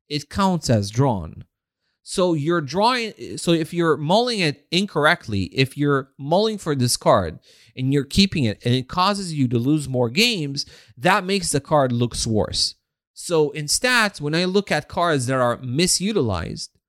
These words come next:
uh, often you can see it by the keep rate of the mulligan, then you can consider that these cards are being weighted down by players misutilizing them. So that's the situation with, uh, Baron, and it's actually better than it looks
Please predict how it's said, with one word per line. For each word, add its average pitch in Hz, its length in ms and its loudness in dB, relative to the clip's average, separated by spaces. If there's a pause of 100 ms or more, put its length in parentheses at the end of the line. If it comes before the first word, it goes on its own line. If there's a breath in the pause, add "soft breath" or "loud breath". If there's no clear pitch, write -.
(400)
uh, 120 320 0 (100)
often 180 340 2
you 139 120 0
can 139 140 -4
see 170 200 0
it 127 140 -4
by 123 160 0
the 107 320 -4
keep - 260 0
rate 123 220 0
of 110 180 -2
the 113 80 -10
mulligan, 127 560 -2 (420)
then 151 320 0
you 156 140 -2
can 156 220 -2
consider 190 560 0
that 139 340 0
these 160 220 -2
cards 160 360 0
are 127 140 2
being 139 480 0 (320 soft breath)
weighted 175 560 0
down 135 520 0
by 139 340 0
players 123 560 0
misutilizing 113 840 -2
them. - 260 -16 (600)
So 147 160 -2
that's 214 220 4
the 226 80 -2
situation 151 580 0
with, 120 240 -2
uh, 101 580 -2
Baron, 214 440 0 (240 soft breath)
and 151 100 -4
it's 156 140 -2
actually 190 500 -2
better 160 320 2
than 143 180 -6
it 123 100 0
looks 226 380 2